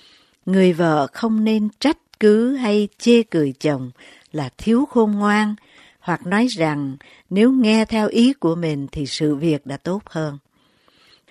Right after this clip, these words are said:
Chúng ta không nên làm như vậy, vì khi một người ân hận về quyết định của mình, người đó cần được an ủi,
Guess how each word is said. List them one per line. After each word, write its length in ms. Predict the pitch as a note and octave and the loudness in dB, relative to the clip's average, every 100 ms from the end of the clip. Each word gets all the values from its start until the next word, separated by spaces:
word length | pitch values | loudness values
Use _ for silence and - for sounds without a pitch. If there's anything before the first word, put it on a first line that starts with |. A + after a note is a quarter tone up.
| _ _ _ _ _ - | _ _ _ _ _ -4
Chúng 180 | A3 A#3+ | -2 0
ta 240 | A#3+ G#3 | -2 -2
không 340 | - A#3+ A3 | -2 0 2
nên 180 | A3 G#3+ | 2 2
làm 420 | G3+ E3 D3 B2+ | 2 0 -2 -4
như 200 | B2 E3+ | -4 -4
vậy, 300 | E3+ C#3+ C3 - _ _ _ _ - | -2 -4 -6 -12 _ _ _ _ -4
vì 320 | D#3 F#3+ F3+ | 4 6 6
khi 220 | - C4 | 2 2
một 300 | A#3+ D#3 - | 2 0 -4
người 320 | E3+ E3 D#3 | 0 2 2
ân 260 | - G#3+ A#3 | 2 2 2
hận 300 | G#3+ D3 C3 | 0 -2 -2
về 140 | D#3 | -4
quyết 260 | C#3 C#4 C#4 | 0 -2 2
định 220 | E3+ C#3 | 0 0
của 180 | - D3 | -4 -6
mình, 300 | E3+ D3 A#2+ - _ _ _ _ | -4 -6 -8 -18 _ _ _ _
người 200 | F#3 F#3 | 2 4
đó 180 | F#3 C4 - | 4 2 2
cần 220 | F3+ D#3 | 0 2
được 240 | D3+ C#3 - _ - | -2 -2 -8 _ -4
an 240 | G3 G3 | -2 -2
ủi, 400 | - D3 C#3 F#3 | -4 -6 -6 -10